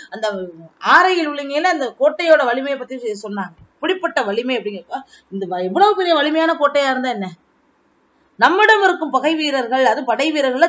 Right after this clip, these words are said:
கிடுகுப்படையை வீரர் சேர்ந்த வீரர்கள். கிடுகு என்பது ஒரு வகை போர்க்கருவி. நீங்க நம்ம கேடயம்னு சொல்றோம் இல்லைங்களா? அந்த வாள் போர்ல ஈடுபடுறவங்க கையில ஒரு கேடயம் வச்சிருப்பாங்க. ஆமா,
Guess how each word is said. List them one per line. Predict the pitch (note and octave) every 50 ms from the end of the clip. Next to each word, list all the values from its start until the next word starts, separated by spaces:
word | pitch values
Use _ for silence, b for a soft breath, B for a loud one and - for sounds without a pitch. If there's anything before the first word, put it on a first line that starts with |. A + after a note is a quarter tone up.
| -
கிடுகுப்படையை | - C#4+ C#4 G4+ G#4 F#4+ G#4 G4 - D#4 C#4+ C4+ C4 C4 C4 B3
வீரர் | A3 A3+ A3 A3 G#3+
சேர்ந்த | G3+ G#3 A3 G#3+ G#3+ G#3+ G#3
வீரர்கள். | F#3+ F#3+ F3+ F#3 F3+ F3+ G3 G#3 G3+ F#3+ F#3 B B B B _
கிடுகு | - E4+ D#4+ D#4+ F#4+ F#4 - F#4 F#4
என்பது | E4 C#4 B3 B3+ B3+ D#4+
ஒரு | D#4 C4+
வகை | A#3+ G#3+ A#3+
போர்க்கருவி. | A#3+ - A#3+ B3+ C#4 C4+ - A#3+ G3+ F3+ E3 E3 _ _ _ _ _ _ _ _ _ -
நீங்க | C4 C#4+ C#4+ C4
நம்ம | C4 C4+ -
கேடயம்னு | D#4 D#4 D#4+ E4+ E4+ E4+ D#4 D4+ D4+ D#4 D#4 D4+ D4+
சொல்றோம் | - B3+ A#3 A#3 A#3 A3
இல்லைங்களா? | A3 A3 G#3+ A3 A3+ A3 G#3 F#3 - - _ _ _ _ _ _ _ _
அந்த | - A3+ A#3
வாள் | B3+ C4 C4+ D4+ D#4 -
போர்ல | D4+ C#4 B3 B3 A3+
ஈடுபடுறவங்க | B3 B3 A#3+ A#3+ A3 A3 B3+ C#4+ C#4+
கையில | A#3+ A#3 A#3+ B3+ A#3+
ஒரு | A3 G3 F#3+ F#3 F3+ F3 E3+ E3+
கேடயம் | - B3 B3+ C4+ C4 C4 A#3 G3+
வச்சிருப்பாங்க. | - - - E3 _ - - - _ _ _ _ _ _ _ _ _ _ _ _ _ _
ஆமா, | - E3+ E3 D3+